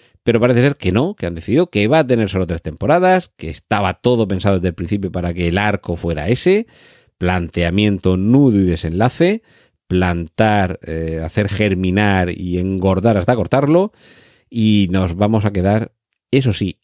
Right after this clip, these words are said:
en el año dos mil veintitrés, porque parece que ha sido ahora en marzo cuando ha comenzado el rodaje de la tercera temporada,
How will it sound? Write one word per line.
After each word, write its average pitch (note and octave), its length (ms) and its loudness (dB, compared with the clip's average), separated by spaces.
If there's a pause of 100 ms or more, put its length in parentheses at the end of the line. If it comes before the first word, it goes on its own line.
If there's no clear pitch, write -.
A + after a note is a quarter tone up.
en B2+ 320 4
el G#2 180 2
año A#2+ 280 2
dos F2 200 -2
mil F#2 200 0
veintitrés, A#2 580 0
porque - 240 -16
parece - 280 -10
que - 100 -6
ha D#2+ 60 -6
sido E2 260 -2
ahora F#2 280 2
en E2 60 -2
marzo A2+ 340 2
cuando E2+ 200 -4
ha E2 40 -4
comenzado E2 360 -4
el D#2+ 80 -2
rodaje F2 320 0
de E2 60 0
la D#2 60 -2
tercera D2+ 240 -6
temporada, F2 580 0